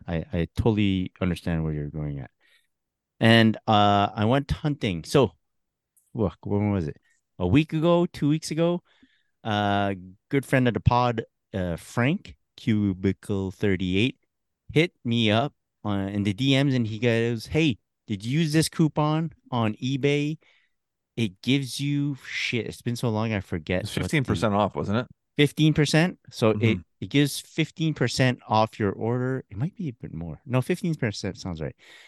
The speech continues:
Speaker 2: Pretty sure it was
Speaker 1: Fifteen percent off your order on sneakers. It was like a,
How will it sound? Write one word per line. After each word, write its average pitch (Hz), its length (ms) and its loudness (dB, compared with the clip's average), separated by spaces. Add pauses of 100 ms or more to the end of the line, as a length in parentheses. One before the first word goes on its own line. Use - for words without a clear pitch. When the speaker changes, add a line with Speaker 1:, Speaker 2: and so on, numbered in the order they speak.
Speaker 2:
Pretty 113 100 -8
sure - 60 -12
it - 20 -8
was 175 80 -2
Speaker 1:
Fifteen 208 160 2
percent 165 300 2
off 139 200 4
your 135 220 4
order 135 460 2
on 113 180 0
sneakers. 117 880 -4
It 110 80 -4
was 107 160 2
like 107 160 0
a, 87 280 -2